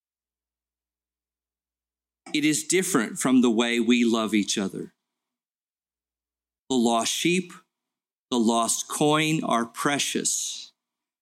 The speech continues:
are precious. This third parable is one we all know, the parable of the lost son, or we might call the prodigal son. The prodigal son.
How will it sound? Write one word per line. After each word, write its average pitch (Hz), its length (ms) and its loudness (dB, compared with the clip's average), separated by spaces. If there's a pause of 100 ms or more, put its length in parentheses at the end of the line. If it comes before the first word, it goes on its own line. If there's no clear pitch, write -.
(120)
are 104 100 0
precious. - 840 -4 (720)
This 170 220 -2
third 220 360 2
parable 151 600 2
is - 240 0
one 165 280 2
we 151 160 4
all 156 300 2
know, 135 320 2
the 113 140 0
parable 175 840 0 (480)
of 135 300 -4
the 127 420 -2 (100)
lost 175 760 -2
son, 127 400 0
or 139 240 4
we 139 140 6
might 151 300 0
call 147 440 -4 (140)
the 131 100 -2
prodigal 151 560 0
son. 110 540 -2 (1500)
The 139 60 -4
prodigal 165 560 0
son. 117 640 -2